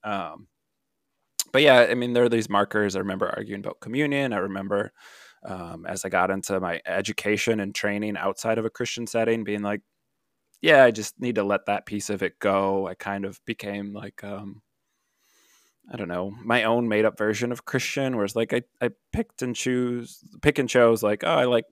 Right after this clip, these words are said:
Paul says this thing, that sounds nice, that fits with what psychology tells me, I can make that work." Like, so just kind of making myself stay in it. And then, uh, I spent some time in higher ed as well, and as a teacher and instructor, and, and had that mindset of, like,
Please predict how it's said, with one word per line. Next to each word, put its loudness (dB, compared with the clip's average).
Paul 6
says 0
this -4
thing, 0
that -8
sounds -4
nice, -2
that 0
fits -6
with -12
what -2
psychology 2
tells 4
me, 0
I 2
can -6
make 0
that 4
work." 0
Like, 2
so 2
just 0
kind 0
of 0
making -2
myself -4
stay -6
in -6
it. -6
And -6
then, -4
uh, -6
I -6
spent 0
some -8
time 2
in -4
higher 4
ed 2
as -4
well, -2
and -10
as -10
a -4
teacher -4
and -4
instructor, -2
and, -4
and -4
had 4
that 8
mindset 4
of, 2
like, 2